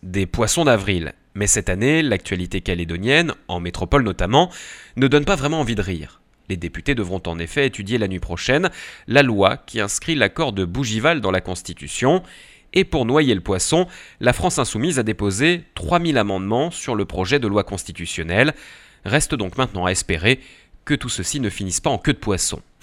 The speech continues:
Et en ce premier avril aussi, le quotidien des travailleurs de l'usine du Sud va s'écrire à Paris.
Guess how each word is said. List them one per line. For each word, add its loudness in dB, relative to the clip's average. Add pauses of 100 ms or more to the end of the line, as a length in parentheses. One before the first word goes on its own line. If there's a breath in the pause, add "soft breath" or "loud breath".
(320 loud breath)
Et 8
en 6
ce 0
premier 2
avril 0
aussi, -2
le 0
quotidien 0
des 2
travailleurs 0
de 0
l'usine -2
du -2
Sud -2
va 2
s'écrire 0
à 2
Paris. 0